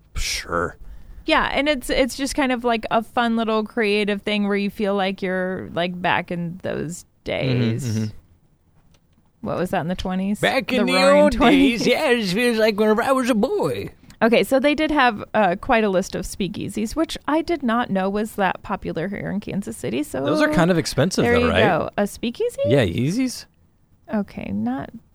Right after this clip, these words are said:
Speaker 2: not Yeezys. Speakeasies. Yeezys are kind of expensive.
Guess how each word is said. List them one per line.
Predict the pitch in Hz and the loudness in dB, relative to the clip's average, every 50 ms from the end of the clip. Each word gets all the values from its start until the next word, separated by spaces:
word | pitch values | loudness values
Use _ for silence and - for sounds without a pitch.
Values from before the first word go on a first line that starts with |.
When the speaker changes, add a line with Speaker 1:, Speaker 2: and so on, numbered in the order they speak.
| _ _ _ - | _ _ _ -2
Speaker 2:
not | 247 262 269 - | -2 -2 -2 -2
Yeezys. | 208 202 202 214 226 220 185 185 165 127 101 - 185 - - - - | -4 -2 0 0 2 0 0 0 -2 -4 -4 -6 -8 -12 -16 -20 -20
Speakeasies. | - - - - 262 240 - - _ _ _ - 226 226 220 202 170 165 151 110 71 67 - - - - - _ _ _ _ _ _ _ _ _ _ _ _ _ _ _ - | -18 -12 -6 -6 -6 -6 -6 -14 _ _ _ -6 -4 0 0 0 0 -2 -4 -8 -8 -10 -12 -14 -14 -20 -20 _ _ _ _ _ _ _ _ _ _ _ _ _ _ _ -6
Yeezys | - 233 262 277 262 240 277 262 220 226 | -2 0 0 0 0 0 0 -2 0 0
are | - 247 262 247 | 0 0 0 0
kind | 214 226 202 175 170 | 0 -2 -2 -2 -2
of | 175 185 | -4 -6
expensive. | - - - - 95 - - - - - - - - | -8 -10 -10 -12 -12 -12 -10 -12 -12 -12 -14 -16 -18